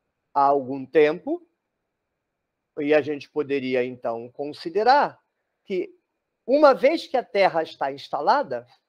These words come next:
ou seja, a cidade está construída, porque é disso que se trata, a construção de Judá, a rigor de Jerusalém, então basta colocar o rei.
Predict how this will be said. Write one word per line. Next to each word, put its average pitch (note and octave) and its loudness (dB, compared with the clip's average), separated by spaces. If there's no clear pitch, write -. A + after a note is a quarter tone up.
ou F#3+ -2
seja, A#2+ -8
a D#3+ 0
cidade C#3+ -2
está B2+ -10
construída, D#3+ -10
porque E3+ -6
é C3+ 0
disso C#3 -10
que - -20
se - -20
trata, A#3+ -4
a - -8
construção C#3+ -6
de C3 -2
Judá, E3+ 0
a E3 2
rigor C3+ -2
de A#2 -4
Jerusalém, E3 0
então C4+ 2
basta C#3+ 2
colocar G#3+ -2
o C#4+ -4
rei. C3+ -2